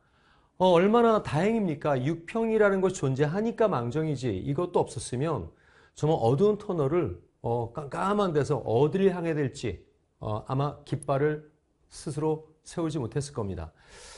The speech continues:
지금 상황에서 냉철한 자기 점검도 필요한 것이고, 또 이렇게 육평에 관해서 이후에 여러분과 소통하면서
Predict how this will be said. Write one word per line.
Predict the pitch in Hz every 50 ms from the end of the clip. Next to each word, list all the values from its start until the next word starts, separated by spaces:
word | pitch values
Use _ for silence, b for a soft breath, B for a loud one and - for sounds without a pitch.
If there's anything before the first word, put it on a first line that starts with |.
| B B
지금 | _ - - 190 180 226 233 240
상황에서 | 233 - 220 214 214 196 170 143 123 110 - 170 151 101 95 - - 135 147 139
냉철한 | 120 131 160 143 - 190 202 202 190
자기 | - 123 123 135 147 139
점검도 | 147 147 147 139 135 135 139 135 139
필요한 | - 156 151 135 117 98
것이고, | 107 110 - - 127 110 98 92 113 147 b b b b b b b b b
또 | 175 175 175 175 175
이렇게 | 156 139 135 135 139 139 170 180 185 185 180 135
육평에 | 127 123 131 127 - - - 165 156 156
관해서 | 147 135 123 113 110 104 95 131 123 110 107 - -
이후에 | - 113 110 123 135 123 113
여러분과 | 101 104 110 107 110 117
소통하면서 | 107 - 160 160 - 160 139 123 101 95 92 87 92 98 87